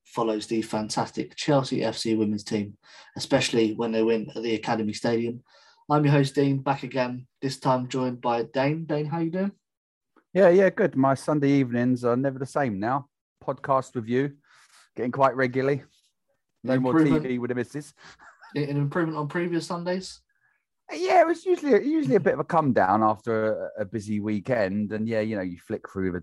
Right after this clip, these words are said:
Speaker 2: telly, don't you? You, two hours, you never actually watch something. So yeah, no, it's nice to talk about the, uh, got a purpose now. Obviously, watch the women play and talk about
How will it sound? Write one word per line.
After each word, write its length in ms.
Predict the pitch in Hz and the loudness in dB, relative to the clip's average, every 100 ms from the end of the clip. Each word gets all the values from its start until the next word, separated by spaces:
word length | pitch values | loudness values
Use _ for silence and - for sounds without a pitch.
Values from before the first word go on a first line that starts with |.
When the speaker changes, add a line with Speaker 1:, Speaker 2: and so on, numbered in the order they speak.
| - | -4
Speaker 2:
telly, 280 | 95 85 87 | 0 2 2
don't 220 | 92 90 | 2 2
you? 80 | 85 | 0
You, 260 | 87 82 - _ _ _ - - | -2 -4 -12 _ _ _ -20 -6
two 180 | 107 | 0
hours, 360 | 90 85 85 82 | 4 4 4 0
you 60 | 90 | -2
never 180 | 87 90 | -2 -2
actually 300 | 90 - 85 | -4 -8 -8
watch 240 | 92 - | -8 -4
something. 340 | 82 76 110 | -4 -2 -6
So 120 | - 285 | -4 -2
yeah, 200 | 330 247 | 2 4
no, 140 | 240 | 4
it's 180 | 131 - | 2 2
nice 220 | 165 - | -2 -2
to 80 | 107 | -6
talk 240 | 95 78 | -8 -8
about 300 | - 82 - 78 | -2 -2 -2 -4
the, 260 | 85 82 | -4 0
uh, 180 | 78 73 - _ _ - | 0 -2 -8 _ _ -4
got 100 | 123 | -4
a 40 | |
purpose 480 | - 147 123 90 - | 2 2 2 -4 -4
now. 260 | 95 104 101 - | -2 -2 -4 -18
Obviously, 240 | - 98 | -12 -10
watch 420 | 98 - 104 - | -10 -4 -4 -4
the 80 | 104 | -2
women 300 | 95 95 98 | 0 0 0
play 220 | 92 107 | 0 0
and 120 | 101 - | 0 -4
talk 220 | 104 101 | -6 -4
about 340 | 110 101 - | 0 0 -2